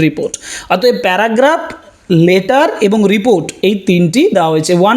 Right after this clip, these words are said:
ফিফটি ওয়ার্ডের প্যারাগ্রাফ, সেভেন্টি ফাইভ ওয়ার্ডসের লেটার আর সেভেন্টি ফাইভ ওয়ার্ডসের রিপোর্ট। যেখানে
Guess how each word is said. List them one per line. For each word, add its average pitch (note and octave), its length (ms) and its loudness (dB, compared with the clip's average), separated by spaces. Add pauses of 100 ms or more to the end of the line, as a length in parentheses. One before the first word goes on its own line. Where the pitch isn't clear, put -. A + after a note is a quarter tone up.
ফিফটি C4+ 320 0
ওয়ার্ডের C4 380 2
প্যারাগ্রাফ, G3 480 0 (600)
সেভেন্টি C4+ 420 2
ফাইভ C4+ 140 2 (100)
ওয়ার্ডসের A#3 400 0 (140)
লেটার E3+ 300 2 (420)
আর E3 60 0 (120)
সেভেন্টি G#3+ 440 0
ফাইভ F#3+ 240 0
ওয়ার্ডসের F#3 340 0 (120)
রিপোর্ট। F#3 320 -2 (600)
যেখানে B3 260 0